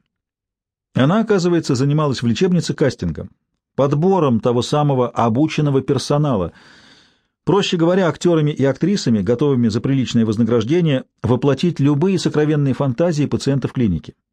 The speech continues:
А в один прекрасный день, вернее, ночь, пользуясь своим положением доверенного сотрудника, проникла в служебные помещения больницы и ещё одного больничного филиала,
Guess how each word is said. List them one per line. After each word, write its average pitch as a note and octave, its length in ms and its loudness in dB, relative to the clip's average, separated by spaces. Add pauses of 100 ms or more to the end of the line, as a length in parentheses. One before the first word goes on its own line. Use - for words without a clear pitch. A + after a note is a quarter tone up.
(920)
А A#2+ 140 0
в C#3 40 2
один E3 220 2
прекрасный D#3 500 0
день, G#3+ 340 2 (420)
вернее, A#2 380 2
ночь, G3+ 380 0 (640)
пользуясь A#2+ 480 2
своим C3+ 280 0
положением B2 580 2
доверенного A2 420 0
сотрудника, D3+ 600 0
проникла D3+ 520 0
в - 60 -10
служебные A#2+ 420 2
помещения B2 500 0
больницы C#3 600 -2
и G#2+ 120 -6
ещё B2 360 0
одного G2+ 300 0
больничного A#2 480 0
филиала, D3+ 500 -2